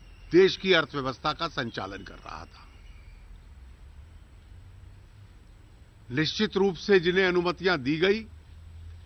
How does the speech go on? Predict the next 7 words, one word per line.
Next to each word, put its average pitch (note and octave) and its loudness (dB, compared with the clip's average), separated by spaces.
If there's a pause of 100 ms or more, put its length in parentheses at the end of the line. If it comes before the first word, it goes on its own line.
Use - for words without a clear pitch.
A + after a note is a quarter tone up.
(120)
या E3 4
जिनकी E3+ 0
रोकी C3+ 0
जाती F3 4
थी, G2 -10 (1300)
अब C3 -6
दायित्व E3+ 6